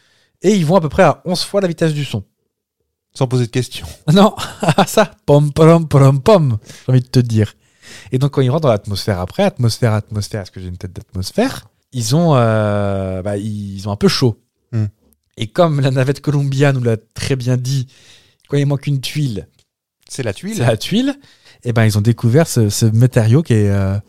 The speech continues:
Speaker 1: hyper absorbant de
Speaker 2: De, de calories ?
Speaker 1: de calories. D'ailleurs, je t'ai, je t'ai montré la vidéo d'un cube de cette céramique-là que,
Speaker 2: Ah oui.
Speaker 1: qui est m-, rouge, rouge, rouge, tellement ça
Speaker 2: Le-,
Speaker 1: fait chaud.
Speaker 2: lequel prend ?
Speaker 1: Et tu peux le prendre à la ma-,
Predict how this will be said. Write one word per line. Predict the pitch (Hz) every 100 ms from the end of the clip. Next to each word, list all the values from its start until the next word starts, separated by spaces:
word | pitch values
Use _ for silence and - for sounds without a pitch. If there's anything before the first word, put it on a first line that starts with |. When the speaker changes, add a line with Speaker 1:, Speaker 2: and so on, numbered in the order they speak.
| _ _ _ _ _ _ _ _
Speaker 1:
hyper | 220 - 208 180
absorbant | 151 - 151 135 131 143
de | 123 110 104 104 101 98 98 98 98 98 92 -
Speaker 2:
De, |
de | 123 127 101
calories ? | 107 107 185 -
Speaker 1:
de | 113
calories. | - 101 95 214 - _ _ _
D'ailleurs, | 151 175
je |
t'ai, | - 107
je | 101
t'ai | 110
montré | 143 -
la | 233
vidéo | 190 170 196 - 117
d'un | 117
cube | - - 175
de | 123
cette | 110 131
céramique-là | - 135 123 123 120 160 180
que, | - 123 113 113 -
Speaker 2:
Ah | 180
oui. | 202 208
Speaker 1:
qui | 123
est |
m-, | 123 123 110 - _ _ _ _
rouge, | 104 123 196 269 208 139
rouge, | - 240 233 170
rouge, | 196 -
tellement | 170 151
ça |
Speaker 2:
Le-, | 135
Speaker 1:
fait | 147
chaud. | -
Speaker 2:
lequel | 233 120 180
prend ? | 175 - 139 -
Speaker 1:
Et |
tu | 120
peux | -
le | 117
prendre | - 185
à |
la | 170
ma-, | 143